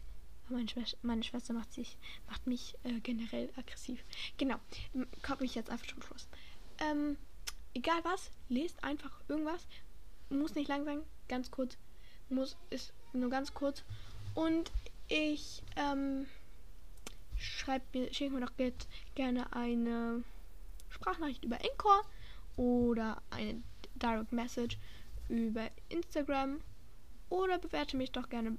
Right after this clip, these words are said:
auf Apple Podcasts. Genau. Und hört unbedingt mal bei Fre-, Freier Storytime und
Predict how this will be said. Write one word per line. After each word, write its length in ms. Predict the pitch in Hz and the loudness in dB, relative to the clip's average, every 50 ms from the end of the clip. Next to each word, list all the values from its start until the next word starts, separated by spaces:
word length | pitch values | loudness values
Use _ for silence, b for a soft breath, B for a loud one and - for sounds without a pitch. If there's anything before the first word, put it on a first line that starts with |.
| - | -2
auf 180 | - - - - - | -2 -4 -4 -2 0
Apple 240 | - 320 330 339 311 | 0 2 2 4 2
Podcasts. 600 | - - 233 233 - 294 320 403 - - - - - - - - - - - - - - - - - - - - - - - - - - - - - - - - - | 2 0 -2 -2 0 0 0 0 -2 -4 -6 -6 -6 -8 -8 -8 -8 -8 -6 -6 -6 -6 -6 -6 -6 -6 -6 -6 -6 -6 -6 -6 -6 -6 -6 -6 -6 -6 -6 -2 0
Genau. 260 | 302 320 392 415 339 - - - - - - - - - - - - - - - - - - - - - - - - - - - - - - - - - - - - - - - - - - - - - - - - - - - - - | 0 0 0 0 -4 -4 -4 -6 -6 -6 -6 -6 -6 -6 -6 -6 -6 -6 -6 -6 -6 -6 -6 -6 -6 -6 -6 -6 -6 -6 -6 -6 -6 -6 -6 -6 -6 -6 -6 -6 -6 -6 -6 -6 -6 -6 -6 -6 -6 -6 -6 -6 -6 -6 -6 -6 -2 2
Und 340 | 285 311 330 349 339 - - - - - - - | 4 6 6 4 4 2 -2 -4 -2 -2 0 2
hört 220 | 247 240 254 214 - - - | 2 2 2 2 2 0 2
unbedingt 440 | 285 294 294 285 277 247 254 254 240 | 4 6 6 6 6 4 4 2 2
mal 120 | 233 214 | 2 2
bei 200 | 214 214 208 - - - - | 2 2 0 -2 -2 -4 -4
Fre-, 360 | - - - 240 233 214 - - | -4 -4 0 0 0 0 0 -2
Freier 300 | - - - 233 226 247 | -2 -2 0 0 0 0
Storytime 560 | - - - 233 254 269 - - 330 330 339 - | 0 0 0 0 0 0 0 -2 -2 -2 -2 0
und 300 | - 254 254 269 269 - | 0 0 0 0 0 -2